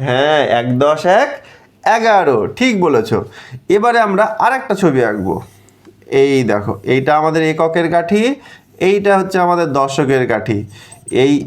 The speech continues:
এককের কাঠিতে আর দশকের কাঠিতে আবার আমরা বল রাখবো। সেই বলটা কীরকম? দেখো, এককের কাঠিতে আমরা একটা বল রাখলাম, আর দশকের কাঠিতে আমরা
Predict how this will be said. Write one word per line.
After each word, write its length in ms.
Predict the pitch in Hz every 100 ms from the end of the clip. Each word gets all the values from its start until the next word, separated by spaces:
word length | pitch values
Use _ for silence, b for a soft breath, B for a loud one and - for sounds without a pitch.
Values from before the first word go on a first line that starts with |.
| 113
এককের 480 | 131 135 151 160 180 175
কাঠিতে 500 | 170 170 185 190 196 202 208 - - B B
আর 260 | - 127 127 123
দশকের 460 | 123 131 175 185 170
কাঠিতে 320 | 147 156 - - -
আবার 320 | 196 220 208 185
আমরা 160 | 160 147
বল 200 | 131 120
রাখবো। 320 | 110 107 107 107 - B B
সেই 200 | - 160
বলটা 280 | 165 180 180
কীরকম? 460 | 196 208 214 240 302 359 -
দেখো, 180 | 123 120 - - 131
এককের 360 | 131 147 160 160
কাঠিতে 280 | 156 170 165 170
আমরা 140 | 220 247 - 214
একটা 240 | 214 190
বল 180 | 156 135 113
রাখলাম, 320 | 113 117 101 - - _ B B B B -
আর 160 | 123 123 143
দশকের 380 | 156 196 202 190
কাঠিতে 260 | 180 185 180
আমরা 280 | 160 160